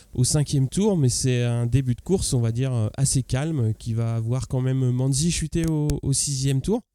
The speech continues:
Marquez profite d'une petite erreur de Schroeter pour prendre la deux. Alors dans le deuxième groupe, on a Vieré, Oliveira, Marini, Binder, Pasini et Quartararo qui est, qui est là. Bon, ils sont un petit peu décrochés.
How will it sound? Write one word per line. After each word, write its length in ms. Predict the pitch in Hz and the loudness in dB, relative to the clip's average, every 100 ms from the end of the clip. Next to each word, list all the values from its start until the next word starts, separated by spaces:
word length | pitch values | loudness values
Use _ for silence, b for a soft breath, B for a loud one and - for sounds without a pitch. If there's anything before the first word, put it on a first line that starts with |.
| _ | _
Marquez 300 | 135 165 196 | 0 0 0
profite 400 | 185 - 165 180 | 0 0 0 -2
d'une 180 | 156 165 | 0 -2
petite 380 | 151 156 160 - | 0 -2 0 0
erreur 240 | 160 160 | 0 0
de 100 | 151 | 2
Schroeter 400 | 143 143 147 156 - | 2 2 0 0 -2
pour 160 | 131 - | -8 -6
prendre 260 | 139 131 | -2 0
la 160 | 127 120 | 0 -2
deux. 420 | 123 160 214 254 - | 2 4 4 0 -2
Alors 300 | 127 131 127 | -2 -2 0
dans 120 | 208 | 2
le 60 | |
deuxième 340 | 180 165 160 156 | 4 4 4 0
groupe, 300 | 147 233 - - - | -2 -6 -6 -12 -4
on 260 | 139 139 | 0 2
a 200 | 127 113 | 0 0
Vieré, 640 | 107 110 143 180 160 180 214 | -2 -2 -2 0 0 -2 0
Oliveira, 640 | 151 135 135 139 185 233 | 0 2 0 -2 -8 -6
Marini, 560 | 170 156 156 165 226 196 | -2 0 2 0 0 -2
Binder, 400 | 151 151 160 185 - | -4 -2 -4 -6 -4
Pasini 420 | - 135 143 196 B B B B _ | -2 0 0 0 B B B B _
et 140 | 185 196 | -2 0
Quartararo 600 | 175 - 147 135 143 151 | 0 0 0 0 0 0
qui 220 | - 113 | -2 -2
est, 600 | 104 101 98 92 90 - | -2 -2 -4 -4 -6 -8
qui 220 | - - 107 | -6 -2 0
est 40 | |
là. 240 | 117 170 | -2 -2
Bon, 160 | 139 113 | 0 0
ils 40 | |
sont 160 | 113 123 | 2 0
un 80 | 120 | -2
petit 180 | - - | -4 -4
peu 120 | 123 | -2
décrochés. 500 | 117 - 110 180 | -2 -2 -4 -2